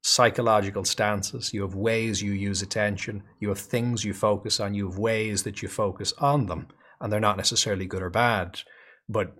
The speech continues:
that, I suppose, is what good meditative practice can be useful for, is just becoming a bit more clear on what you're actually doing and being a bit more intentional then as to how you use your attention. If you found this valuable, do like, subscribe,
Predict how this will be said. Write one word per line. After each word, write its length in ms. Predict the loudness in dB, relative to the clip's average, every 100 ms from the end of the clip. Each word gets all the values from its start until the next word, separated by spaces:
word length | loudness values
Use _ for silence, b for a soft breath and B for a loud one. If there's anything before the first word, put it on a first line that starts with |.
| -14 -4
that, 160 | 0
I 60 | 0
suppose, 400 | 0 -2 -4 -4
is 140 | -4
what 180 | -4 -4
good 200 | -6 -4
meditative 420 | -4 -4 -8 -4
practice 340 | -2 -2 -2 -4
can 160 | -2
be 100 | -6
useful 360 | -6 -6 -4 -8
for, 560 | -2 0 2 2 0 b b b
is 100 | -8
just 180 | -4 -4
becoming 320 | -4 -4 -4
a 40 | -4
bit 120 | -4
more 180 | -6 -8
clear 460 | -8 -4 -2 -2 -4
on 120 | -6
what 160 | -8 -6
you're 120 | -4
actually 300 | -4 -6 -8
doing 480 | -4 0 0 -2 -8 b b b
and 140 | -6
being 200 | -4 -4
a 40 | -4
bit 120 | -4
more 340 | -2 -2 -4 -2
intentional 840 | 2 2 2 -4 -4 -6 -8 -10
then 360 | -6 -6 -6 -8 -14 _
as 160 | -10 -8
to 80 | -8
how 120 | -6
you 180 | -6 -6
use 340 | -6 -6 -6
your 140 | -8 -8
attention. 520 | -6 -4 -4 -8 -10 _ _ _ _ _ _ -20 -20 -20 0
If 180 | 2 4
you 80 |
found 360 | 4 6 6 6
this 160 | 4 6
valuable, 760 | 8 8 8 4 4 4 2
do 160 | 0 2
like, 500 | 8 8 8 4 0
subscribe, 840 | 2 4 4 8 8 10 8 4